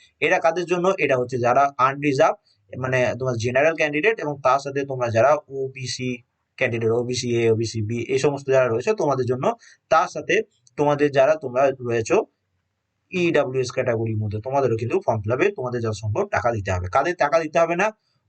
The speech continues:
ওমেন্স ক্যান্ডিডেট, সমস্ত মহিলা, জেনারেল, এসসি, এসটি, ওবিসি, যাই হোক, তুমি যে কোনো ক্যাটাগরি হও, তুমি যদি ওমেন হয়ে থাকো, তাহলে তোমাকে কোনো রকম কোনো ফিস পেমেন্ট করতে হবে না।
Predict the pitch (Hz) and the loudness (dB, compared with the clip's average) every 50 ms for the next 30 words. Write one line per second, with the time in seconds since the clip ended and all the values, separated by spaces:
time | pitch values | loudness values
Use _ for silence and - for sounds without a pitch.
0 | _ - 196 214 214 240 240 220 - - - 190 175 160 156 147 139 120 107 101 | _ 2 2 4 4 4 0 0 0 0 0 0 0 0 0 -2 -2 -2 -4 -4
1 | - _ _ - - - 151 156 165 190 202 - - 185 170 151 147 143 143 135 | -8 _ _ -10 -4 0 0 2 4 2 2 2 2 0 2 2 2 2 2 0
2 | 127 113 143 143 147 147 151 151 147 143 143 139 139 143 143 139 139 - - 151 | 0 0 -2 0 2 2 2 2 0 0 -2 -4 -2 -2 0 0 -2 -2 0 2
3 | 147 143 143 131 127 139 131 139 151 151 143 117 143 139 151 156 151 156 175 - | 2 4 2 2 0 -2 -2 2 2 2 2 4 2 2 2 2 0 -2 -2 -4
4 | 156 147 139 139 165 165 170 170 165 156 139 139 135 131 143 175 185 151 131 127 | -8 -8 -2 -2 -2 0 0 -2 0 0 0 0 0 0 0 -2 -2 -4 -8 -8
5 | 123 123 123 147 170 202 _ - _ _ _ - 120 123 131 156 170 160 143 127 | -8 -4 -2 -4 -4 -4 _ -18 _ _ _ -4 -4 -2 0 0 -2 -2 -2 -6
6 | 117 113 120 104 101 151 208 220 208 147 143 139 - 120 120 117 - 151 147 143 | -4 -2 -2 -2 0 -2 -2 2 2 2 0 0 -4 -4 -6 -4 -2 -2 -2 -2
7 | 131 131 135 135 156 151 143 139 135 139 139 139 139 - 139 139 147 143 - - | 0 -2 -2 2 2 0 0 -2 -6 -6 -6 -6 -6 -6 -2 -2 0 -2 0 -2
8 | 139 110 123 139 147 - 123 110 - - 101 101 95 98 92 95 | -2 -2 0 -2 -4 -4 -6 -6 -4 -2 -2 -2 -2 -2 -4 -4